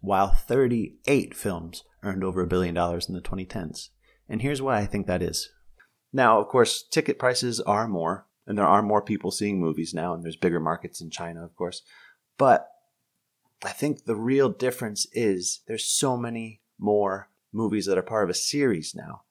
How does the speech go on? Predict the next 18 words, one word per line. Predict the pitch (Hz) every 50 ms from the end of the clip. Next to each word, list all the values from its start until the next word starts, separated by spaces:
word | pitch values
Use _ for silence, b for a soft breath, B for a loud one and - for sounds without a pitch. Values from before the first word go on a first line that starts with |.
| -
And | - 110 95
basically | 120 117 - - 110 - 120 113 - - - -
every | 135 151 147 127 123 123 110
movie | 104 120 131 123 104 98 95
is | 101 98
almost | 113 110 107 101 - - -
designed | 104 98 92 110 110 110 104 98 92 92 92 - _ _ -
to | - - 107 101 98 95 98 98 b b b b b b b _ _ _ -
appeal | - - - - - 160 156 143 123
to | - - 117 -
everyone | 123 135 117 107 95 90 85 85 87 95 95 - _ _ _ _ _ _ -
and | - 110 107 107 104 92 - - _ _ _ -
almost | - 127 139 131 120 - -
be | 120 117
forgettable | - - 104 123 135 143 113 87 80 80
in | 80 82
that | 80 78 - -
way. | - - - -